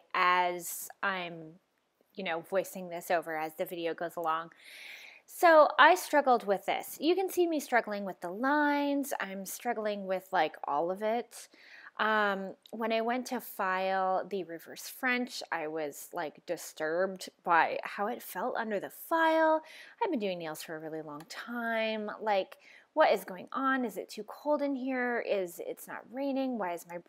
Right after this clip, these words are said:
brush so wet? Oh my God, so many questions, so many questions. So two hours later, and a huge struggle, I discover that I'm using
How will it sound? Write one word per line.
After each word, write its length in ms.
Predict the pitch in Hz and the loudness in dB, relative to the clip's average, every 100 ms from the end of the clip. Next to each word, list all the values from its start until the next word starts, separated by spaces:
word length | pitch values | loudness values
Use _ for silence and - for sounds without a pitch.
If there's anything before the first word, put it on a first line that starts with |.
| 247 | -8
brush 300 | 262 269 - | -6 -6 -8
so 240 | - 262 | -6 -4
wet? 320 | 247 240 240 - | 0 2 0 0
Oh 100 | 220 | 0
my 120 | 196 | 0
God, 240 | 175 160 | 0 -2
so 160 | - 202 | -4 -4
many 140 | 226 | -4
questions, 500 | 226 170 - 165 156 _ | -4 -8 -8 -18 -18 _
so 480 | - - 156 156 175 _ 156 | -16 -4 -2 -2 -6 _ -14
many 360 | 156 156 156 _ | -10 -10 -12 _
questions. 720 | - 185 175 - 151 147 - _ - - - _ | -6 -4 -4 -8 -8 -8 -14 _ -20 -20 -20 _
So 240 | - 320 - | 0 2 2
two 300 | - 285 247 | -4 2 4
hours 400 | 247 294 302 233 | 6 6 4 0
later, 460 | 190 202 240 277 - _ _ _ | 2 4 4 2 -2 _ _ _
and 140 | 226 220 | 0 2
a 80 | 214 | 0
huge 1200 | - - - - 226 220 208 196 175 180 - - _ | -2 -14 -16 -6 0 2 4 4 2 -2 -8 -18 _
struggle, 800 | - - 190 175 190 269 349 330 _ _ _ _ _ 185 | -18 -8 -4 0 4 6 4 0 _ _ _ _ _ -2
I 120 | 196 | -2
discover 760 | 208 220 294 311 247 214 214 - - _ - | -2 -4 -2 0 2 0 -2 -10 -20 _ -6
that 100 | 208 | -4
I'm 260 | 175 208 | -2 0
using 600 | 254 214 185 196 185 185 | 0 -2 -2 -4 -4 -8